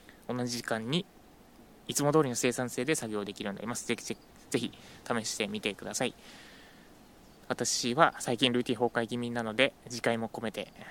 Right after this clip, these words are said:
朝のルーティンを崩すなでした。この配信が参考になった方は、いいねお願いします。まだフォローいただいてない方は、スタイフのアプリをインストールしてフォローしてみてください。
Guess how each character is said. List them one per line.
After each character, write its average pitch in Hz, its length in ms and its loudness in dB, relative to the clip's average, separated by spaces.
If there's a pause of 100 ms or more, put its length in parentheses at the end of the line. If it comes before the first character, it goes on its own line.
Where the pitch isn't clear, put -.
(360)
朝 - 180 2
の 110 100 0
ル 113 100 -2
ー - 20 -8
テ 120 120 -4
ィ 110 40 -2
ン - 20 -4
を 107 80 -8 (540)
崩 131 220 2
す - 100 0
な 104 180 -8
で 117 80 -4
し - 140 -8
た。 143 180 6 (120)
こ 131 100 -4
の 123 60 -2
配 120 100 -4
信 123 140 -4
が 131 100 2
参 120 120 -4
考 120 80 0
に - 20 0
な 120 60 -2
っ - 20 0
た 117 60 -2
方 110 120 0
は、 107 60 0
い - 20 -2
い 113 40 -2
ね 110 80 -2
お 104 40 -4
願 107 120 -4
い 107 40 -6
し - 80 -8
ま - 60 -2
す。 - 100 -6
ま 135 80 2
だ 120 80 0
フ 135 80 -4
ォ - 40 0
ロ 110 60 4
ー - 40 0
い - 20 -14
た - 80 0
だ 113 60 2
い 110 40 -2
て - 80 -6
な 120 60 -2
い 110 40 -6
方 107 140 -4
は、 107 60 -4
ス - 80 -6
タ 120 80 2
イ 113 40 -2
フ 120 60 -4
の 117 80 -2
ア 117 40 -4
プ - 80 -8
リ 107 60 -2
を - 20 -2
イ 110 40 -4
ン 110 40 -4
ス - 80 -4
ト 117 60 0
ー - 20 -6
ル 107 80 -4
し - 100 -12
て 135 120 4
フ - 100 -4
ォ 127 60 0
ロ 110 40 0
ー 107 40 -4
し - 80 -10
て 110 80 -6
み 110 120 -6
て 104 80 -6
く - 100 -10
だ - 140 -4
さ - 120 -2
い。 123 80 -2